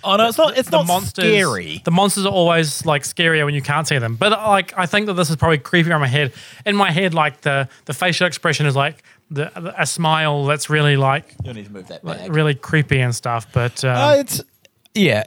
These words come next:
Speaker 1: it's, it's just weird.
Speaker 2: Okay. Here
Speaker 1: Uh,
Speaker 2: comes the big reveal.
Speaker 1: Uh, but it's mostly creepy when it's on, and the dog is gonna bark at it 'cause she
Speaker 2: Okay.
Speaker 1: hates it.
Speaker 2: All right, well, I'm glad we're doing this.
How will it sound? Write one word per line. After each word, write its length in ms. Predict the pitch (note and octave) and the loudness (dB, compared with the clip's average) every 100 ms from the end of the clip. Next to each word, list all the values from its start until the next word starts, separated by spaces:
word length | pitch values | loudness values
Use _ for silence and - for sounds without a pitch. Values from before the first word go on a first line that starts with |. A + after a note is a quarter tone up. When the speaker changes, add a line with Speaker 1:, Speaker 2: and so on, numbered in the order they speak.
| - | 0
Speaker 1:
it's, 260 | G#3+ F#3 - | 0 0 0
it's 200 | G#3+ - | 0 0
just 380 | - - B3 - _ _ | -4 0 0 0 _ _
weird. 600 | C#3 C#3+ C3+ G#2 F#2 F#2+ - - - | 0 2 4 2 0 -6 -12 -12 -4
Speaker 2:
Okay. 320 | C3+ C3+ A2+ G#2 - - _ - - | -2 -2 -4 -8 -18 -20 _ -20 -2
Here 140 | E3 | 0
Speaker 1:
Uh, 40 | - | 2
Speaker 2:
comes 200 | F3+ D3+ | 2 2
the 60 | |
big 160 | D3 D3 | 2 4
reveal. 500 | C#3+ B2+ B2+ A2+ A2+ _ _ - | 4 2 2 0 -6 _ _ -14
Speaker 1:
Uh, 60 | G#2+ - C3+ | -14 -12 -4
but 260 | C#3 D3 B2 | 2 4 4
it's 180 | D3 E3 | 0 2
mostly 500 | F3 G3 - F#3+ E3 | 4 4 4 0 2
creepy 320 | - D#3 D3+ | 2 2 4
when 140 | C#3+ | 2
it's 80 | A#2+ | 2
on, 140 | A#2+ | 2
and 100 | A2 | 0
the 40 | C3 | 0
dog 280 | D3 E3 E3 | 4 4 4
is 100 | C#3 | 2
gonna 120 | C3+ | 0
bark 360 | A2+ G#2 G2+ - | 0 0 0 -4
at 140 | C#2 | -4
it 100 | B1+ | -6
'cause 140 | - A#2 | -2 0
she 140 | - | 2
Speaker 2:
Okay. 80 | B2 | 2
Speaker 1:
hates 400 | - - - - | 0 -4 -6 -12
it. 120 | - - | -14 -10
Speaker 2:
All 80 | C3+ | -6
right, 160 | A#2+ B2 | -2 0
well, 120 | C3 | 0
I'm 100 | C3 | 0
glad 240 | D3 D3+ | 0 0
we're 60 | D3 | 2
doing 240 | C#3+ C#3+ | 4 4
this. 400 | C#3 B2+ B2+ - | 4 0 -4 -10